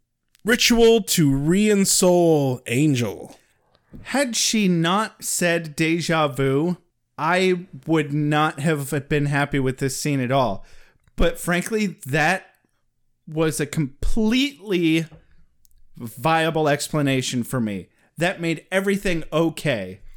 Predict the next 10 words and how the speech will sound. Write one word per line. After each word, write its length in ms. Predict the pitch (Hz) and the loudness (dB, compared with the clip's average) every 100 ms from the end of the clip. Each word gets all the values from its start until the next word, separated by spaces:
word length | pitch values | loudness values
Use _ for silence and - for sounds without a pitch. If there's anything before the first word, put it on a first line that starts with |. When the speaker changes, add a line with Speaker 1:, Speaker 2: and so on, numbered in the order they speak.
| - | -4
Speaker 2:
for 140 | 139 | -2
how 260 | 113 147 139 | 0 -2 0
they 120 | 139 | 0
find 300 | 139 135 123 | 0 0 0
this 160 | 113 - | -2 -6
disc. 280 | 101 - | -10 -4
Speaker 1:
No, 140 | 226 175 | -2 -2
they, 420 | 147 202 226 - | 0 0 0 -4
if 220 | 190 175 - | -2 -2 -2
they, 680 | 156 208 254 277 294 285 | 0 2 0 -2 -4 -8